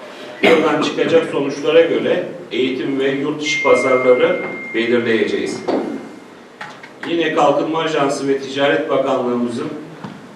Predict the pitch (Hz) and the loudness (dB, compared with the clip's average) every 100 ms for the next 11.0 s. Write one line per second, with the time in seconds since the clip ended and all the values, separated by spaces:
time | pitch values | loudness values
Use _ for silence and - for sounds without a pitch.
0 | - 120 131 147 - 143 135 143 135 127 | -10 -4 -2 -2 -2 0 2 2 0 0
1 | 120 - 139 139 131 131 127 139 139 139 | -2 -2 -2 0 0 -2 -2 2 4 4
2 | 135 - - - - 104 117 135 151 135 | 2 -4 -12 -16 -8 -2 0 2 2 2
3 | 131 123 123 127 135 131 139 143 127 123 | 2 0 0 -4 0 0 2 0 2 0
4 | 147 147 - 127 127 131 120 143 151 - | 0 -2 -2 -4 0 2 0 -2 -4 -6
5 | - - 143 151 156 131 127 120 123 135 | -12 -12 -4 -4 -2 -2 -2 -2 0 0
6 | 135 127 131 127 127 127 139 139 135 131 | 0 2 4 4 2 0 -4 -6 -6 -6
7 | 120 123 131 - - 101 104 80 - - | -6 -4 -4 -4 -2 -2 -2 -4 -6 -10
8 | - - - - - - - - - - | -10 -10 -12 -18 -20 -20 -20 -18 -12 -4
9 | 165 170 160 165 156 - 135 127 127 135 | 0 2 0 0 0 0 0 -2 -2 -2
10 | 123 123 127 135 131 143 - 131 131 | -2 0 0 0 -2 -2 0 0 0